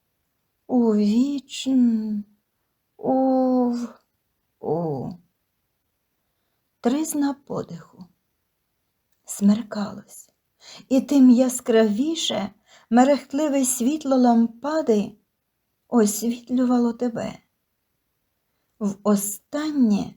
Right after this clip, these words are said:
неповторний стук серця сонцю, в останнє неповторний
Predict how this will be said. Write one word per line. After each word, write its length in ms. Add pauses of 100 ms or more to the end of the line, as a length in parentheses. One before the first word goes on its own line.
(160)
неповторний 1080
стук 560
серця 920 (960)
сонцю, 680 (840)
в 80
останнє 880 (400)
неповторний 920